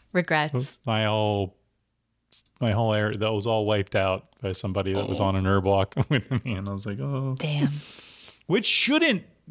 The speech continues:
Speaker 2: be the case, because when you harvest, just to put a little note out for wildcrafting, learn about wildcrafting. And actually, there's a book that we have written by Rosalie de la Foret and Emily Hahn called Wild Remedies.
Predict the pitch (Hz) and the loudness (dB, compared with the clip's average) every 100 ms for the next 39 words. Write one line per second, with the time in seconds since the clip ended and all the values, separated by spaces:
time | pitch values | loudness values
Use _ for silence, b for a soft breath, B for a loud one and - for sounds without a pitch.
0 | 131 214 254 139 - 104 - - 139 - | 2 4 4 2 0 -8 -6 -2 -2 0
1 | 151 143 135 143 135 135 - 269 170 113 | 2 2 2 0 2 0 0 0 2 2
2 | 107 - 139 - 113 - 117 117 117 110 | 2 -2 -2 0 0 0 2 2 2 2
3 | 143 123 117 - 104 110 156 - 117 104 | 2 2 2 0 0 2 2 2 2 2
4 | - 110 110 B B B B - 131 233 | 2 2 2 B B B B 0 2 4
5 | 190 95 95 98 101 - 98 95 - 113 | 2 2 2 0 0 0 0 2 0 0
6 | 101 101 147 - 285 226 131 - 135 135 | 0 0 0 2 2 2 0 0 0 0
7 | - 117 - 113 107 113 117 117 110 - | -4 -4 -2 -2 0 4 4 2 0 -8
8 | 107 117 123 104 101 117 123 117 104 110 | -2 0 2 0 0 -2 2 2 2 2
9 | 104 101 101 - - 147 151 131 104 104 | 2 0 -4 -6 -2 2 2 2 0 0
10 | 98 - - - 165 147 143 - - - | -2 -4 -10 0 2 4 2 0 -2 -4
11 | 143 104 110 117 110 98 95 104 127 123 | -4 -2 0 2 0 0 0 4 4 4
12 | 127 123 120 | 4 4 2